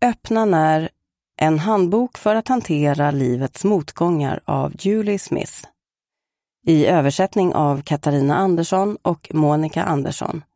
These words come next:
Uppläst av mig, Carina Ehrenholm. Till Sienna, Luke och Leon. Jag hoppas att ni aldrig ska behöva den här boken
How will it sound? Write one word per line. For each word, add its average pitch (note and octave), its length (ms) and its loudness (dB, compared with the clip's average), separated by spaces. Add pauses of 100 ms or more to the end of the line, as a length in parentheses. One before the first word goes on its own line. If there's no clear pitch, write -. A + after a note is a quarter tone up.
(600)
Uppläst F3 560 0
av D3+ 180 4
mig, D3+ 520 0
Carina D#3 500 2
Ehrenholm. C3 580 -4 (3250)
Till G3+ 500 4
Sienna, G3+ 720 2 (160)
Luke C#3+ 480 0 (220)
och C#3+ 100 -2
Leon. B2+ 480 -2 (1040)
Jag A#3 180 4
hoppas G#3 420 0
att D#3+ 120 -2
ni E3+ 100 2
aldrig D3 360 0
ska E3 160 -2
behöva F3+ 420 2
den C3 120 0
här C3+ 120 0
boken C#3+ 520 -4